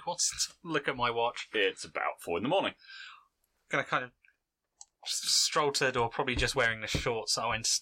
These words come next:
Speaker 1: bed in. I
Speaker 2: Okay. Um, yes. Yeah, you two will be waking up not too distant, and, but I'll, you know, give it a moment.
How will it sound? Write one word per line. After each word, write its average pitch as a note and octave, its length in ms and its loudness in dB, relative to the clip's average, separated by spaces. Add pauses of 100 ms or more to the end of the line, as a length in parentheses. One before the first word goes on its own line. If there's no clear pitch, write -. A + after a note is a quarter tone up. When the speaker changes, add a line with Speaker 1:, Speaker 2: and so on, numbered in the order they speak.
Speaker 1:
bed A#2+ 160 0
in. A2 200 -4
I A#2 200 -4 (1600)
Speaker 2:
Okay. E3 440 2 (280)
Um, D3 520 4
yes. - 560 -2 (100)
Yeah, A#2+ 180 2 (220)
you E3 120 0
two - 160 -2
will B2 120 0
be A#2+ 80 -8
waking A2+ 300 -2
up F#2 80 -2 (160)
not B2 340 -6
too G#2+ 240 -2
distant, - 420 -6
and, E2+ 220 -8 (220)
but E2 160 -2
I'll, E2+ 260 -2
you F#2+ 160 -14
know, E2+ 600 -12 (180)
give - 100 -8
it - 120 -10
a E2+ 40 -8
moment. D#2+ 300 -4